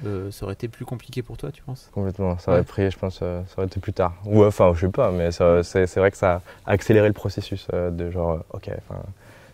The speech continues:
Speaker 2: des, des, des grosses remises en question. Et c'est des moments tristes souvent de vie, des moments où t'es, euh, tu te sens au plus bas. Et en effet, c'est là où tu fais, ok, on est bas, et du coup, tu remets un peu tout ça en question, et puis, et tu te reconstruis bien, quoi. Du coup, euh,
Speaker 1: Il y a, il y a, je, je sais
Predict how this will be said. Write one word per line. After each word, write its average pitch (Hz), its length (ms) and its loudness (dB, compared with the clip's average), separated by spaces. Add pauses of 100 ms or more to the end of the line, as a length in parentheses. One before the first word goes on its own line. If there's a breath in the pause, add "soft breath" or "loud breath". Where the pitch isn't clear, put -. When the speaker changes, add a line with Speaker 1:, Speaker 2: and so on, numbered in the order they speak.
(160)
Speaker 2:
des, 95 240 -4
des, 95 200 -6
des 98 140 -6
grosses 98 160 -6
remises 98 180 -2
en 98 60 0
question. 110 280 0
Et 101 60 -2
c'est - 140 -8
des 98 60 0
moments 98 280 4
tristes 139 240 0
souvent 110 240 -2
de 110 80 0
vie, 131 140 -2
des 98 200 -2
moments 92 280 -2
où 90 60 -4
t'es, 87 140 -8
euh, 82 160 -2 (300 loud breath)
tu 101 140 -4
te - 40 -10
sens 131 180 4
au 113 40 4
plus 107 140 -2
bas. 127 220 6
Et 85 180 -2
en 87 160 -6
effet, 90 220 0
c'est - 120 -8
là 101 100 2
où 110 60 0
tu - 140 -12
fais, 90 200 0
ok, - 180 -4
on 90 120 -2
est 90 60 -2
bas, 127 480 0
et 98 60 -2
du 95 120 -4
coup, 110 140 -4
tu - 100 -6
remets 92 140 -2
un 85 80 -4
peu 92 80 -10
tout - 100 -14
ça 85 80 -8
en - 20 -8
question, 101 260 0
et 127 40 -2
puis, 82 240 -4 (320 loud breath)
et 95 60 -6
tu - 100 -16
te - 60 -8
reconstruis 92 420 -4
bien, 131 140 -6
quoi. 95 200 -8 (200)
Du 87 80 -8
coup, 95 160 -10
euh, 90 40 -6 (840 soft breath)
Speaker 1:
Il 98 60 -6
y 95 40 -6
a, - 20 -8
il 92 160 -8
y - 20 -10
a, - 40 -12 (180)
je, - 200 -16
je 135 200 -14
sais 117 220 -10